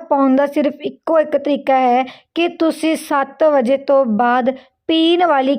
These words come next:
ਕਿਸੇ ਵੀ ਚੀਜ਼ ਦਾ ਸੇਵਨ ਨਹੀਂ ਕਰਨਾ। ਜੇਕਰ ਤੁਸੀਂ ਸੱਤ ਵਜੇ ਤੋਂ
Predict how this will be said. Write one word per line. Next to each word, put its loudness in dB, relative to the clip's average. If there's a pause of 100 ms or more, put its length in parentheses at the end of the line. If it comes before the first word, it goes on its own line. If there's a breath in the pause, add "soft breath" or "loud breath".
ਕਿਸੇ 0
ਵੀ 0
ਚੀਜ਼ 0
ਦਾ 4
ਸੇਵਨ 0
ਨਹੀਂ 0
ਕਰਨਾ। 0 (460 loud breath)
ਜੇਕਰ 4
ਤੁਸੀਂ -2
ਸੱਤ -2
ਵਜੇ 2
ਤੋਂ -2